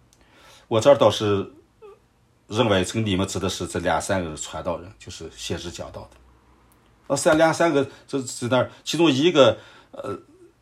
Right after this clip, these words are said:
讲着讲着，别人有了启示，别人讲说，那么那个要停止。那么你们都可以一个一个做先知讲道，叫，我觉得这样理解比较合适。但理解成说，这个你们指的是哥林多，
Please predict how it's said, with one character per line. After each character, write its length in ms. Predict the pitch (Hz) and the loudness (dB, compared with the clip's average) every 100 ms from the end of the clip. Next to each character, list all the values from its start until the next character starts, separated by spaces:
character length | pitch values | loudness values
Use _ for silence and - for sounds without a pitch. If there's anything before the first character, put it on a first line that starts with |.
| _ _ _ _ | _ _ _ _
讲 180 | - 123 | 4 6
着 60 | 147 | 6
讲 180 | 135 | 6
着， 60 | 117 | 4
别 160 | 113 123 | 4 4
人 140 | 135 | 4
有 80 | 113 | 4
了 80 | 120 | 0
启 160 | - | -2
示， 120 | 98 | -4
别 120 | 101 107 | 0 0
人 100 | 113 | 2
讲 140 | 101 | 0
说， 160 | 98 95 | -2 -8
那 160 | 95 98 | -6 -6
么 80 | 95 | -6
那 260 | 95 107 | -4 -4
个 120 | 90 82 | -4 -8
要 120 | 85 | -8
停 240 | - 92 | -10 -8
止。 200 | 90 - _ _ _ - | -8 -8 _ _ _ -8
那 140 | - | 0
么 140 | 110 90 - - | 0 0 -8 -10
你 180 | 107 | -4
们 120 | 98 - | -2 0
都 100 | 107 | -2
可 140 | - | -2
以 120 | 92 | -2
一 120 | 95 | 0
个 60 | 123 | 0
一 100 | 90 | -2
个 60 | 90 | -4
做 140 | 107 | -4
先 200 | 85 87 | -6 -8
知 100 | 85 | -10
讲 220 | - 78 | -10 -10
道， 160 | 82 - - | -10 -14 -10
叫， 180 | 95 85 - _ _ _ _ _ _ _ _ _ _ _ _ _ _ | -8 -8 -16 _ _ _ _ _ _ _ _ _ _ _ _ _ _
我 80 | - | -8
觉 140 | 98 107 | -2 2
得 240 | 104 98 | 2 0
这 240 | - 117 | -2 2
样 120 | 101 87 | 2 2
理 140 | 95 | -4
解 140 | 87 | -4
比 120 | 85 - | -4 -2
较 140 | 110 | -2
合 240 | - 95 | -4 -10
适。 340 | 90 - - - _ _ _ _ - | -4 -4 -4 -10 _ _ _ _ 4
但 200 | 127 117 | 6 6
理 100 | 135 | 4
解 140 | 131 | 2
成 140 | 120 | 2
说， 160 | 120 113 107 - - - | -2 -2 -4 -12 -18 -4
这 100 | 151 | 0
个 60 | |
你 140 | 131 113 | 2 2
们 120 | 127 | 0
指 120 | 127 | 0
的 80 | 107 | -4
是 280 | 101 107 98 - - | -2 -4 -4 -14 -8
哥 140 | 156 | 0
林 160 | 131 | 2
多， 100 | 113 | 2